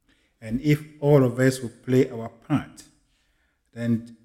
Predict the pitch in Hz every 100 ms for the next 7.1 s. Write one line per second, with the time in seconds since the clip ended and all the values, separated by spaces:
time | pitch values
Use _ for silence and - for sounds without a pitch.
0 | - 131 151 147 127 - 113 107 - -
1 | 135 131 131 131 110 104 110 123 104 98
2 | - 120 - 113 107 101 98 143 - 113
3 | 113 - 117 - - - 160 160 - -
4 | _ _ _ _ _ _ _ _ _ 120
5 | 110 123 139 147 151 139 - 156 107 -
6 | 131 131 127 165 165 120 180 - - 104